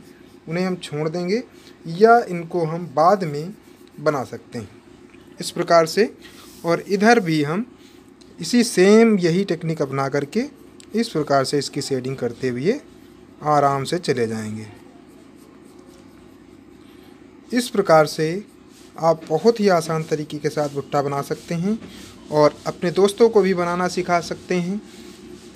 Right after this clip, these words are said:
सिखा, सिखाइए, बनाइए, सिखाइए और अपने दोस्तों में share कीजिए। यदि आपने अभी तक हमारे चैनल को subscribe नहीं किया है दोस्तों, तो subscribe कर लीजिए और subscribe करके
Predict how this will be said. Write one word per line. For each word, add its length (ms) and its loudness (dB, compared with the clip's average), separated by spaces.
सिखा, 340 -6
सिखाइए, 800 2
बनाइए, 520 0
सिखाइए 640 0
और 140 2
अपने 240 -4
दोस्तों 300 0
में 120 -2
share 280 2
कीजिए। 460 0
यदि 240 4
आपने 280 4
अभी 160 0
तक 160 -2
हमारे 220 -2
चैनल 220 -2
को 100 -6
subscribe 500 -2
नहीं 160 0
किया 240 2
है 140 0
दोस्तों, 380 -2
तो 60 -2
subscribe 640 4
कर 140 4
लीजिए 400 0
और 160 0
subscribe 600 4
करके 440 0